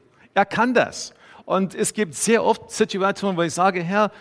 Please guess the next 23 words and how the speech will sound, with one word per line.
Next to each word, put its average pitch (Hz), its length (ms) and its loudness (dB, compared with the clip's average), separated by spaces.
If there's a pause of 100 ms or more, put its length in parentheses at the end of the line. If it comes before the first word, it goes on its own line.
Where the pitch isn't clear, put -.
(180)
zeig 254 380 0
mir 240 100 -2
einfach, 233 420 0
was, - 360 -2
was 180 160 0
hinter 233 280 0
das 190 240 0
ist, 196 180 -4
was 190 100 0
ich 180 80 0
denn 170 160 -4
gerade 185 300 2
sehe. 165 440 0 (240)
So, 160 200 -4
was 202 180 -2
sind 240 140 0
die 220 80 0
Fakten, 226 540 -2
ja, 185 180 2
die 165 100 -2
bei 147 160 0
dir 202 300 -2
sind? 127 300 -2